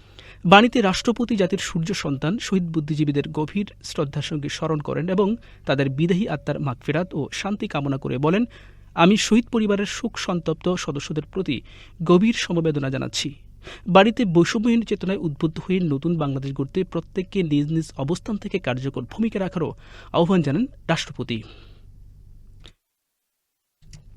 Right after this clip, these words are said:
শহীদ বুদ্ধিজীবী দিবসে সবাইকে ঐক্যবদ্ধ হয়ে স্বাধীনতা বিরোধী অপশক্তির যে কোনো চক্রান্ত, ষড়যন্ত্র প্রতিহত করে নিজ নিজ অবস্থান থেকে দায়িত্ব পালনের আহ্বান জানিয়েছেন অন্তর্বর্তী সরকারের প্রধান উপদেষ্টা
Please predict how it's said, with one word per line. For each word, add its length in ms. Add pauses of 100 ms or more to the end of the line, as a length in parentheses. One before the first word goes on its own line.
(800)
শহীদ 260
বুদ্ধিজীবী 460
দিবসে 280
সবাইকে 380
ঐক্যবদ্ধ 420
হয়ে 120
স্বাধীনতা 480
বিরোধী 320
অপশক্তির 520
যে 160
কোনো 160
চক্রান্ত, 500
ষড়যন্ত্র 580
প্রতিহত 380
করে 280 (600)
নিজ 260
নিজ 300
অবস্থান 380
থেকে 200
দায়িত্ব 360
পালনের 280 (140)
আহ্বান 280
জানিয়েছেন 360
অন্তর্বর্তী 480
সরকারের 420
প্রধান 260
উপদেষ্টা 440